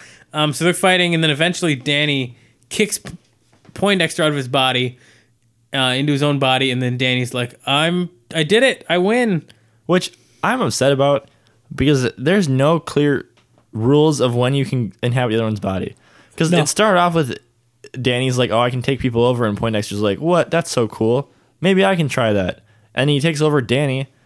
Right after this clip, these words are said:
Speaker 2: but then when they're in the ghost world and then Danny, he takes him over again, and then Danny comes back, Poindexter, like, starts screaming that, like, he can't, now he's lost.
Speaker 1: Yeah.
Speaker 2: I was like, "You could just do it again."
Speaker 1: It doesn't make any sense.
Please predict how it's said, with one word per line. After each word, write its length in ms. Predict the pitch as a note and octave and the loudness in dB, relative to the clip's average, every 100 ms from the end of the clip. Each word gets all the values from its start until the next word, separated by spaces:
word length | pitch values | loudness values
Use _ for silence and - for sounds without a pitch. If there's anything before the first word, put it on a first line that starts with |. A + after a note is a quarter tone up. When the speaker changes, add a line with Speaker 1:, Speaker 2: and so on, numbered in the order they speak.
| _ _ _ _ _ | _ _ _ _ _
Speaker 2:
but 160 | C#3 C#3 | -2 2
then 320 | C#3 C3+ B2+ - | 2 2 -2 -4
when 240 | A#2+ C#3 | -2 0
they're 120 | C#3 B2+ | 2 2
in 140 | C#3 | 2
the 180 | C3 G2 _ - | 0 -4 _ -6
ghost 300 | A#2 C3+ C#3 | 0 0 0
world 320 | A#2 A2+ A#2 | 0 2 2
and 80 | A#2 | 0
then 140 | A2 G2+ | 0 0
Danny, 460 | G#2+ A#2 A2 - _ _ | 0 0 -2 -6 _ _
he 80 | B2 | -12
takes 240 | A#2+ B2 B2 | -4 -4 0
him 60 | |
over 200 | A2+ A2+ | -2 0
again, 420 | G2+ F#2+ G2+ C3 C#3 _ _ _ _ | 0 0 -2 -4 -8 _ _ _ _
and 120 | A2 | -2
then 100 | G#2+ | 0
Danny 280 | G2+ G2+ A2+ | 0 0 -2
comes 220 | C#3 C3+ | -4 -2
back, 320 | C#3 C#3+ D3+ _ _ _ _ _ - | -2 -2 -4 _ _ _ _ _ -6
Poindexter, 360 | E3 D3+ D3 | -2 0 0
like, 220 | D#3 A#2+ - _ _ _ _ - | 0 0 -6 _ _ _ _ -4
starts 260 | D3+ C#3+ | 0 0
screaming 520 | - - D3 C#3 - G#2 _ _ - | -2 0 0 0 -4 -10 _ _ -2
that, 160 | A2 | 0
like, 160 | G#2+ G#2+ | 0 0
he 100 | A#2+ | -2
can't, 300 | - C3+ - _ _ _ _ - | -2 -4 -6 _ _ _ _ -4
now 160 | B2 | -2
he's 100 | A#2+ | 0
lost. 480 | A2 A2 - - - - | 0 0 -2 -8 -14 -2
Speaker 1:
Yeah. 180 | D#3+ | -2
Speaker 2:
I 40 | A#2+ | 0
was 100 | D3 | 0
like, 100 | A2+ C#3 | -2 -2
"You 80 | C#3+ | -2
could 100 | D#3+ | 0
just 100 | D#3 | 2
do 80 | |
it 40 | D#3 | 2
again." 420 | A#2 D3+ B2+ C3 - - - _ _ _ _ _ _ _ _ - - | 2 0 0 -4 -10 -20 -20 _ _ _ _ _ _ _ _ -16 -6
Speaker 1:
It 80 | D#3+ | -2
doesn't 200 | E3+ D3 | 0 2
make 100 | D3 | 2
any 100 | C3 | 0
sense. 340 | A#2+ B2 - | -2 -4 -6